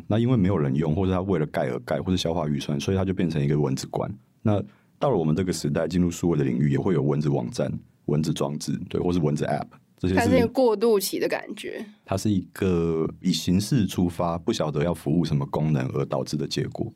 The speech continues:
Speaker 1: 当我们在承接任何不管是 branding 啊，或是活动的案子啊，我们发现很常出现这种事，就是他们会从形式出发，比如说，哎，最近
Speaker 2: 什么很红？
Speaker 1: 呃，A R或是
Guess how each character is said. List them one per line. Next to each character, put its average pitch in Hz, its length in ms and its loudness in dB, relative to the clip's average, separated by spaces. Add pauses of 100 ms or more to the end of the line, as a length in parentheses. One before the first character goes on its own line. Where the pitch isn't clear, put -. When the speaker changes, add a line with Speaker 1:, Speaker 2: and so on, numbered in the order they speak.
Speaker 1:
当 139 120 2
我 123 100 2
们 85 100 2
在 95 200 0 (240)
承 87 220 2
接 90 260 2
任 95 280 2
何 71 300 0 (100)
不 - 80 -4
管 76 160 0
是 - 80 -10
branding 78 440 -2
啊， 71 100 -4
或 90 100 0
是 85 100 -4
活 78 200 0
动 78 160 -4
的 71 80 -2
案 76 180 -2
子 - 140 -8
啊， - 140 -6 (120)
我 87 80 0
们 87 100 4
发 107 180 0
现 107 360 0
很 - 200 -2
常 76 260 -4
出 87 140 -2
现 85 160 2
这 82 60 0
种 76 120 -2
事， - 140 -10 (160)
就 - 120 -2
是 104 240 0 (460)
他 - 120 -2
们 127 140 4
会 113 100 2
从 80 180 -2
形 73 200 -2
式 76 140 0
出 73 180 -2
发， 76 160 -2
比 80 100 -2
如 76 40 2
说， - 120 -2
哎， 90 60 0
最 101 120 0
近 92 280 2 (340)
Speaker 2:
什 - 140 0
么 208 100 2
很 - 160 2
红？ 185 420 0
Speaker 1:
呃 95 80 0
，A 98 60 2
R 73 400 0
或 87 120 0
是 85 100 2